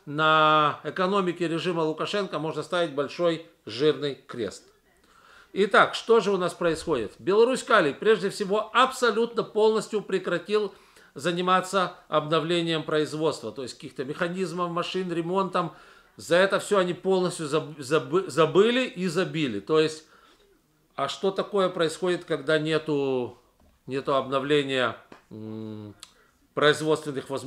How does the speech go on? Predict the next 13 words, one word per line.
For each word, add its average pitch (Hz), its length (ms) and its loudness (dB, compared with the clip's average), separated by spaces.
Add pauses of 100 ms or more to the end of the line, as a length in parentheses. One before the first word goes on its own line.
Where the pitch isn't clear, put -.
э, 127 420 0
мощностей, 151 580 -2
когда 139 300 -6
нету, 139 540 -4
не, 123 180 -8
не 123 160 -8
чинятся 131 400 -10
станки, 190 560 -6 (340)
это 131 220 -4
все - 160 -8
не 135 100 -6
происходит? 151 600 -6
Ну, 285 340 -4